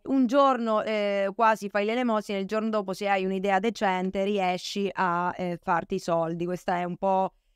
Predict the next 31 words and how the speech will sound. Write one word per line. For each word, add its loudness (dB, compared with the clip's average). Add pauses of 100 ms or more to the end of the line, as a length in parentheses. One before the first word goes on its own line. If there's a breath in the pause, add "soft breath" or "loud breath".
(120)
la 6
cosa 2
del 2
cosiddetto -2
sogno -2
americano, -2
no? 2
Beh, 6
Jamie -2
ci -6
riesce -2 (240)
e 2
infatti 2
la 4
famiglia 2
diventa 0
la 2
più -2 (220)
ricca 2
del -2
quartiere. -2
Avevano 0
questa -4
bella 0
villa 0
con -4
la -2
piscina, 0
la 2
madre 0
lì 0